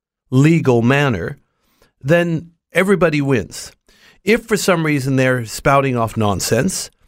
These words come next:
and we respond in a good way, hopefully they'll see the errors of the way and correct their thinking. But there's no need for criminalizing or persecuting somebody for having a conscience and speaking what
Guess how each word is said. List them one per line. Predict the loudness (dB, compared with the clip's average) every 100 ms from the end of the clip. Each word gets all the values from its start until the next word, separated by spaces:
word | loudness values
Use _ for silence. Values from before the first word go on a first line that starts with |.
| _ _
and | -2 0
we | 0
respond | -2 -4 0 2 2 0
in | 0
a | 0
good | 0
way, | 0 0 2
hopefully | 0 0 -2 -2
they'll | -2
see | -2 -2 0
the | 2
errors | 2 0 -2
of | -4
the | -2
way | 0 0
and | 0
correct | 2 2 0 -2
their | -4
thinking. | -2 -2 -2 -6 -10 _ _ _
But | -2
there's | 0 2
no | 2 2
need | 0 -2 -4
for | -2 -2 -2 -8 _
criminalizing | 0 2 2 0 0 0 -2 -4 -2
or | -2
persecuting | 0 0 0 -2 -4 -2 -2
somebody | 0 0 0 -2 -6 -10 _ _ -2
for | 0
having | 0 -2 -4
a | -4
conscience | -2 -2 -2 -4 -6 -8 -16 _ _ _ _ _
and | -2 -2 -4
speaking | -6 -4 -2 -2 -4 -4 _
what | 2 2 2